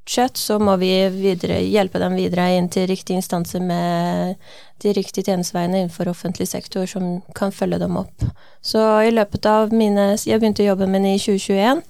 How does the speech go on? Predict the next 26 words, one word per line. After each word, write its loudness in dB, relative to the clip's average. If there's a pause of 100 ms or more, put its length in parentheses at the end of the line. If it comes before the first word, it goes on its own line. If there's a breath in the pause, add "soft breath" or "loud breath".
(440 soft breath)
Før 2
det 4
så 2
har 6
jeg 2
hatt -2
voldsomt 2
engasjement 0
for -4
det 2
feltet -2
jeg 2
jobber -2
med, 2 (920 soft breath)
eh, 4
og 4
hjulpet 4
veldig 2
mange 2
på 2
veien. 4 (160 loud breath)
Eh, 4 (140)
og 6
jeg -4
mener 4
jo 4